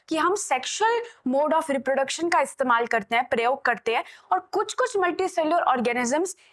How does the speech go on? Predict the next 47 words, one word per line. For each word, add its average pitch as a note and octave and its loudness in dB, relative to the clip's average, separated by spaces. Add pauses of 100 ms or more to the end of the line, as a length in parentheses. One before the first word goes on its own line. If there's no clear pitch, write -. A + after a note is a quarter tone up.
(160)
asexual G4+ 0
mode D4 2
of D#4 -10
reproduction C4+ -2
का C4 4
भी E4+ 0
प्रयोग C#4 -2
कर D#4 4
सकते B3+ -2
हैं। G#3+ 2
हमारे D#4 2
में F4+ 0
दोनों C#4+ 2
हम C#4+ 2
कर B3 0
सकते A3+ -4
हैं, C#4 0
मतलब G4+ 0
मल्टीसेलुलर E4 0
ऑर्गेनिजम्स A3+ -2
में G4 2
दोनों C4 0
कर A3+ 0
सकते G#3 -4
हैं। F4+ -2 (340)
लेकिन C#4 0
जो G#4 0 (180)
हायर A3+ 2
ऑर्गेनिजम्स C4 0
है, G#3 0 (100)
एनिमल्स, B3+ 0 (200)
ह्यूमंस, C4 0 (220)
हम E4 4
सिर्फ G#4 -2
sexual E4+ 0
mode D#4 2
of C#4+ -4
reproduction C4 -2
ही C#4+ -2
कर B3 -2
सकते A#3 -2
हैं, F4+ 2
because E4+ 0
हमारे A#3 2
में D4+ 2
वो F#4 2
gametes B3 -2